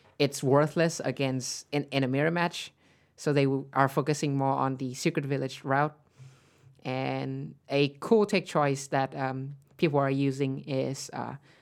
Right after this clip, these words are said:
Cyberstein in, uh, like, Outer Guys because it,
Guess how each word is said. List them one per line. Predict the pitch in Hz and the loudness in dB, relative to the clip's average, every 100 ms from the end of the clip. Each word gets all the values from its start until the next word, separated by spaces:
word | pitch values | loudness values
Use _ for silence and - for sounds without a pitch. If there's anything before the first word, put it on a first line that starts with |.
| _ _ _ - | _ _ _ -8
Cyberstein | - 247 220 143 - 135 117 107 - | 4 4 6 2 2 -2 0 -6 -8
in, | - 123 131 135 131 _ _ _ _ - | -4 -4 -2 -6 -10 _ _ _ _ -4
uh, | - 123 - - - 120 101 _ - _ _ 135 | 0 0 -2 -10 -20 -20 -20 _ -20 _ _ -4
like, | 131 123 | -4 2
Outer | 143 135 127 | 2 2 -2
Guys | 104 135 - | -6 -12 -4
because | 143 135 135 | 0 2 2
it, | 131 | 0